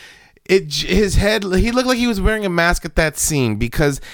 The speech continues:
the, the body and the head just did not match. And I don't know if it was 'cause he was supposed to be old or if they C G I'd Tilda Swinton's head on an old, a real old, naked old man.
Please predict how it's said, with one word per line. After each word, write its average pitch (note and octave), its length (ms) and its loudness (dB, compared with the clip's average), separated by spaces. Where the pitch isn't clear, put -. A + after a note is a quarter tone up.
the, D#3 280 -2
the D#3 160 -2
body E3 440 0
and D3+ 120 -2
the C#3 60 2
head D3+ 220 2
just A#2+ 300 -6
did B2+ 240 0
not G#2 560 0
match. G2+ 540 -2
And A2+ 160 -2
I A#2 60 0
don't A#2+ 100 -4
know A#2+ 120 0
if G#2+ 100 -4
it A2+ 60 0
was G#2+ 120 -2
'cause G#2 200 -2
he G2+ 80 -2
was F#2+ 120 -4
supposed F#2+ 300 -2
to F2 60 -14
be F2 160 -6
old C3+ 520 -2
or G#2 220 -2
if F#2 80 -6
they F#2+ 160 0
C A#2 260 -4
G G#2 240 -4
I'd G#2 180 -4
Tilda G2 220 -4
Swinton's G2 360 -2
head A2 140 -2
on G2+ 100 0
an F2+ 140 -6
old, G2 460 -4
a G2+ 100 0
real A#2 300 2
old, A#2 240 0
naked A2+ 380 -2
old A#2 160 2
man. C3+ 380 0